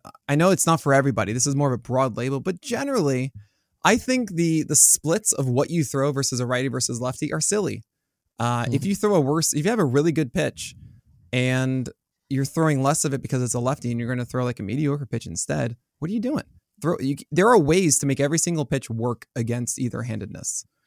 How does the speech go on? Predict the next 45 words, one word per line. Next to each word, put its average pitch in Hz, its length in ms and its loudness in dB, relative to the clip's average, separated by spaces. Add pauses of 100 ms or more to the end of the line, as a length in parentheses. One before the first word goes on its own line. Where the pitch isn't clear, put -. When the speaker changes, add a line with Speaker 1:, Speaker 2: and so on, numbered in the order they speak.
(340)
Speaker 2:
Mm. 127 220 -16
Speaker 1:
Uh, 113 280 -2
and 120 440 -4 (380)
maybe 156 280 2
I, 151 140 6
that's 139 200 2
just - 160 -2
not 107 160 -2
a 107 40 -2
skill 190 340 2
and 165 60 4
you 139 60 2
don't 120 140 0
really 117 140 0
wanna 107 180 -2
lean 131 180 0
into 147 240 -2
it, 151 100 -4
but 131 200 -6
I 139 60 -6
just, - 240 -8
I 135 60 -8
don't 135 220 -4
get 131 180 -2
it. - 100 -6 (280)
Last 180 280 4
four 175 220 0
games, 127 540 0 (120)
three 170 140 2
seventy-four 165 500 2
E 123 120 2
R 120 120 2
A, 120 100 2
one 123 260 0
fifty-two 143 500 -2
whip, 113 240 -2 (120)
fifteen 170 420 -4
point 151 220 -6
five 123 200 -4
percent 117 280 -4
strikeout 117 380 -6
rate 104 240 -8 (260)
for 135 120 -2
Sonny 120 340 4
Gray 110 380 -4